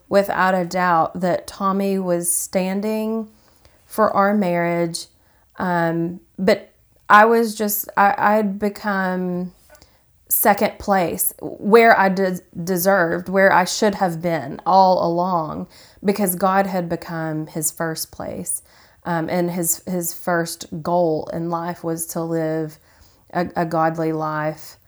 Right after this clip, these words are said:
um, according, you know, to God's will. And once I saw that in Tommy,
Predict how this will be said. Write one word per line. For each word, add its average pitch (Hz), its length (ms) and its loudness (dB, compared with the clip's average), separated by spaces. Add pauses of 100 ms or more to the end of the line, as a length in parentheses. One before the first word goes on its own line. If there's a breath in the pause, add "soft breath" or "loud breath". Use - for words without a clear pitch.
(380 soft breath)
um, 151 400 -6
according, 165 840 -4
you 175 100 -8
know, 156 140 -6
to 165 140 -8
God's 156 340 -4
will. 175 280 0
And 170 240 -4
once 175 420 -2
I 170 200 -4
saw 196 560 0
that 160 440 -2
in 160 200 -6
Tommy, 151 640 -8